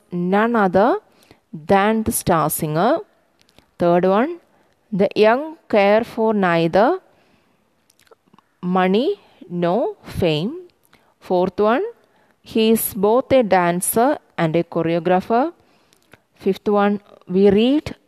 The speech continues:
that we may gain knowledge.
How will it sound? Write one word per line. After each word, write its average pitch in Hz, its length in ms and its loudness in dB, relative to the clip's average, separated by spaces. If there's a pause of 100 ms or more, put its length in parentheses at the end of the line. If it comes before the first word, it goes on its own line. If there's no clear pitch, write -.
that 175 400 0 (140)
we 170 200 -4
may 180 280 0
gain 190 440 0 (340)
knowledge. 156 800 -6